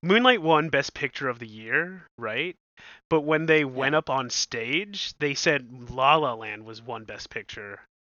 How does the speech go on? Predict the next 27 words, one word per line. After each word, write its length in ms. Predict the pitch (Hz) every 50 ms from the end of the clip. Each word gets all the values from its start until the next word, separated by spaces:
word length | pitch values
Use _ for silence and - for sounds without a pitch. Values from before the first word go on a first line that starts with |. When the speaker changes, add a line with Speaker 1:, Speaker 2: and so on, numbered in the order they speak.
| _ _ _ _ _ _ _ _ -
Speaker 1:
And 140 | 120 135 143
then 80 | 143 147
they're 120 | 147 147 143
like, 280 | 143 135 127 - -
"Wait, 280 | - 151 147 131 - -
that's 180 | 139 143 - -
a 40 | 147
mistake. 380 | 127 - - 127 120 117 - -
Actually, 340 | 131 156 - - - 139 123
Moonlight 440 | 117 117 123 135 156 160 170 180 156
won." 420 | 160 175 185 190 196 196 208 - _ - - _ -
So 160 | - 180 165
literally, 720 | 147 139 135 135 139 143 156 156 165 165 151 156 151 147 147
like, 460 | 123 113 113 113 107 104 - - - - - _ _ _ _ _ _ _ _ _ _ _ _ _ _ _ _ _ _ _ _ _ _ _ _ _ _ _ _ _ _ _ _ _ _
they 140 | - 156 151
took, 540 | - - - - 175 175 175 165 - - - - - - - - - - - _ -
like, 300 | 170 175 170 156 - - - - - - - - - - - _ _ _ _ _ _ _ _ -
they 140 | 185 190 196
took 280 | - - 226 226 - - -
all 300 | - 156 170 180 180 180
of 80 | 170 151
the 100 | 160 156
happiness 680 | 131 - 147 139 147 - 156 143 143 139 139 - - -
out 240 | - 135 135 131 131
of, 300 | 135 127 127 123 120 120
like, 340 | 127 123 120 117 113 - - 147 147 - _ _ _
this 480 | 139 123 139 135 127 127 - - - -